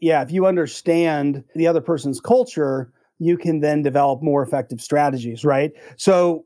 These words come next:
we, we observe a culture, we study its artifacts, we start making sense of things. You know, so how are relationships formed?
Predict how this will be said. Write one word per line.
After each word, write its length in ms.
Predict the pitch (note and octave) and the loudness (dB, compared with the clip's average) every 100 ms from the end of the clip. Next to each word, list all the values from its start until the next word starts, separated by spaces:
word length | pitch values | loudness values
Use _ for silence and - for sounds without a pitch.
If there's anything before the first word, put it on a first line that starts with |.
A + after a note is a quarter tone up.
| _ | _
we, 220 | E3+ E3 E3 | -4 -4 0
we 120 | E3 | 0
observe 320 | C#3 F#3 G3 | 2 2 2
a 60 | F#3 | 0
culture, 560 | F#3+ F3 F3 F3 E3+ D3+ | 0 0 -2 -4 -4 -6
we 120 | C3 | -8
study 320 | - F3+ F3 | 0 2 2
its 100 | D#3 | 2
artifacts, 760 | D#3+ D#3 - D#3 D3+ - - - | 2 2 2 2 0 -2 -12 -6
we 140 | D#3+ | -6
start 300 | D3+ F3+ D3 | -2 -2 -2
making 420 | D3 D3+ D3 C#3 | -4 -4 -4 -4
sense 460 | A#2+ - F#3 G3 - | -6 -2 0 0 0
of 180 | G3+ D3 | -4 -2
things. 760 | F3+ F#3 F3+ F3 F3+ E3+ - - | 0 2 2 2 2 0 -6 -4
You 120 | E3 | -4
know, 100 | B2+ | -4
so 120 | - | -6
how 260 | C#3+ F3+ G3 | -2 2 4
are 120 | G#3 | 4
relationships 800 | G#3 G3 F#3+ - F#3+ E3 G3+ - | 2 2 0 -2 -2 0 -2 -4
formed? 640 | - A#3 D#4+ A3 C3 - | 2 4 6 2 0 -8